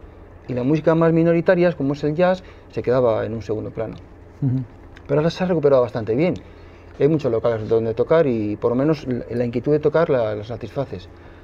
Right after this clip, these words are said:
Speaker 1: Aunque hilando un poquitico con el tema económico, que el, el, el valor del músico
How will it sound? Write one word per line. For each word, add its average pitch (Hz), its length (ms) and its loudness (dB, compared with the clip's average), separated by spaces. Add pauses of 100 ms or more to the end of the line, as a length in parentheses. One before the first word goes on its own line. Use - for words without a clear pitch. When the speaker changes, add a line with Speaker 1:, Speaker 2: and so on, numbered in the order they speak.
(320)
Speaker 1:
Aunque 120 180 -4
hilando 143 220 4
un 151 60 0
poquitico 151 220 0
con 143 80 2
el 135 60 -2
tema 147 200 0
económico, 117 480 -4
que 92 600 -10
el, 110 120 -8
el, 107 160 -10 (140)
el 104 60 -8
valor 117 260 -2
del 156 120 2
músico 180 600 2